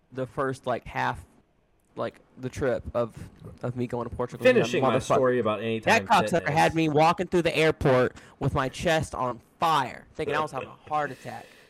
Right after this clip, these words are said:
Speaker 1: I texted him about it, too. I was like, "Fuck you." Remember you
Speaker 2: <laughs>
Speaker 1: texting me and being like, "I miss you."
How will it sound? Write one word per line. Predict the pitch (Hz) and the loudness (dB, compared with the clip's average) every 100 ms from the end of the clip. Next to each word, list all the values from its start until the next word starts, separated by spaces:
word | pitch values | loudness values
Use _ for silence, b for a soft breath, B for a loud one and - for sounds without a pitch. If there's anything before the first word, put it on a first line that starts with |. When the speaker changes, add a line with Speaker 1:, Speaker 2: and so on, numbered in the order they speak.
| _ | _
Speaker 1:
I | 165 | -4
texted | 202 - 220 - | -4 -6 -8 -12
him | 147 | -12
about | 139 123 | -12 -12
it, | |
too. | - | -10
I | 151 | -10
was | 127 | -10
like, | - _ | -18 _
"Fuck | 170 175 | -6 -6
you." | - 151 120 - | -8 -10 -10 2
Remember | - - - | 6 6 6
you | 226 | 4
Speaker 2:
<laughs> | 170 | 2
Speaker 1:
texting | 233 214 - 180 | -2 -4 -6 -6
me | 196 202 | -4 -4
and | 185 | -4
being | 185 180 170 | -4 -2 -2
like, | 160 151 | -2 0
"I | 170 | 0
miss | 180 180 - | 2 0 -2
you." | 147 139 | -6 -6